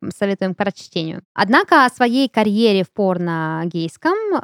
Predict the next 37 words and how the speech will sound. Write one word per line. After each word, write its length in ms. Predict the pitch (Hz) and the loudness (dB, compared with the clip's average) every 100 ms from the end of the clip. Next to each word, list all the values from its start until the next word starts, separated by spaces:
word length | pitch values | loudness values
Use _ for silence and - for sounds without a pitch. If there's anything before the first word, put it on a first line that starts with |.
| - | -4
э, 160 | 202 196 | -4 -4
сам 460 | - 220 226 247 | -4 -2 0 -2
Питер 380 | 220 240 - 226 | -2 -4 -2 -2
не 180 | 220 214 | -2 -2
очень 400 | 220 165 - 170 | 0 -2 -4 -6
любит 240 | 170 156 - | -6 -8 -12
вспоминать. 640 | - 170 175 277 480 - | -10 -8 -2 0 -2 -4
Как-то, 320 | - 175 - 170 | -12 -12 -8 -8
видимо, 420 | 170 165 165 165 | -6 -6 -4 -4
ему 460 | 165 165 160 160 160 | -4 -4 -6 -8 -10
всё-таки 440 | - - 170 175 | -10 -10 -8 -8
больше, 460 | 170 175 - - 160 _ _ _ | -4 -6 -6 -10 -10 _ _ _
э, 240 | - 165 180 | -14 -8 -2
в 60 | |
его 180 | 190 214 | 2 2
бисексуальности 840 | 175 208 196 196 220 196 180 - 202 | 4 0 0 -2 2 2 0 -2 -2
больше, 420 | 185 180 - - 165 165 - | 0 0 -2 -6 -4 -6 -8
э, 420 | - 180 175 175 - | -8 -8 -6 -6 -6
ж-, 140 | 208 - 190 | -10 -10 -8
женского, 520 | 175 156 - 240 320 | -6 -6 -6 -4 0
да, 220 | 196 240 | 0 0
больше 320 | 202 190 - | 0 -2 -4
гетеросексуального, 880 | 185 180 175 - _ 170 160 185 320 392 - _ | -6 -6 -8 -10 _ -10 -8 -6 -6 -6 -14 _
но 120 | 254 | -2
тем 160 | 302 254 | 2 2
не 80 | 220 | 2
менее. 320 | 160 143 - - _ _ | -2 -6 -14 -20 _ _
И, 300 | 247 302 294 226 - | 2 4 4 2 0
э, 160 | 202 202 | 0 0
самый, 340 | - 254 254 | 4 4 4
собственно, 480 | 214 220 - 214 196 | 2 -2 -4 -2 0
главный 560 | 190 202 214 196 175 160 | 4 6 6 4 2 0
и, 40 | |
пожалуй, 400 | 160 170 185 165 | 0 2 2 0
самый 300 | 160 175 160 | -2 -2 -2
печальный 540 | 175 180 202 156 156 160 | -4 -2 0 0 -2 -2
факт 240 | - 302 | 2 2